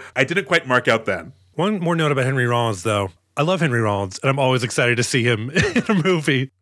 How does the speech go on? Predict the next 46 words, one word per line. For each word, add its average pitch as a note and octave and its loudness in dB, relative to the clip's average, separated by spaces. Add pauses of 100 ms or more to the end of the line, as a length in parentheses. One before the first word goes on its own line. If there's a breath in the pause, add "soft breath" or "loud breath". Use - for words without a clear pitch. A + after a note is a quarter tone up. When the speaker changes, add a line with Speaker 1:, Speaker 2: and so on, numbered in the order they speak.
Speaker 2:
So - -2
the E3 0
fact F#3 -2
that F#3+ 0
he F#3 2
was D#3+ 0
in E3 0
this, D3+ 0
I C#3 2
wasn't D3 0
like, B2 -2
"Boo, D#3 2
sellout." C#3+ 0
I - 2
was B2 0
like, C3 -2
"Oh, G#3+ 2
yeah, A3+ 0
cool, A#3 0
Henry G3+ 0
Rollins." G3+ -4
Speaker 1:
No, G3 2
I'm E3 2
glad F#3 2
this E3 -2
movie D#3+ 2
got D3 2
Henry C#3+ 2
Rollins. B2 2
That C#3 4
was C3+ 2
a D3 2
really D3 0
great C3+ -2
place B2 0
to A#2+ -2
put A#2 -2
Henry A2+ 0
Rollins. G2+ 0 (200)
But D#3+ 0
Mac, A#3 2
I A#3 2
wanna D4 0
play C4 -2
some G3 -2 (100)
audio, G#2+ 2